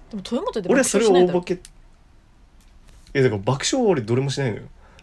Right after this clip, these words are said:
Speaker 2: 中ボケも大ボケも。
Speaker 1: <laughs> え、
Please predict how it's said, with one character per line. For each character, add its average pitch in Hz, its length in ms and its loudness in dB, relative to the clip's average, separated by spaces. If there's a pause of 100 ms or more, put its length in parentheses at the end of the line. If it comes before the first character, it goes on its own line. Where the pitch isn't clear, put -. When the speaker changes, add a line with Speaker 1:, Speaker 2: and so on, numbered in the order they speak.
(240)
Speaker 2:
中 139 120 0
ボ 123 120 2
ケ 120 140 -4
も 113 120 -2
大 - 40 -6
ボ 104 80 -10
ケ 107 80 -10
も。 101 160 -10 (180)
Speaker 1:
<laughs> - 80 -8 (2750)
え、 269 60 -2